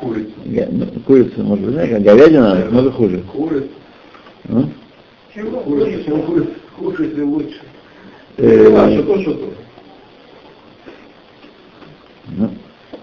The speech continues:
Speaker 1: Ну.
Speaker 2: Нет, тут это ладам.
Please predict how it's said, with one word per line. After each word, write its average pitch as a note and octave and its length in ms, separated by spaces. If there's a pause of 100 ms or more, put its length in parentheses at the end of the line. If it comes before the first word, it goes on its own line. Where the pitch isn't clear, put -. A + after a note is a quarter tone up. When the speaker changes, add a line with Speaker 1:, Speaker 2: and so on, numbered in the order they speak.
(500)
Speaker 1:
Ну. C3 200 (760)
Speaker 2:
Нет, E2+ 180 (960)
тут A#2 140
это A2+ 200
ладам. G2+ 580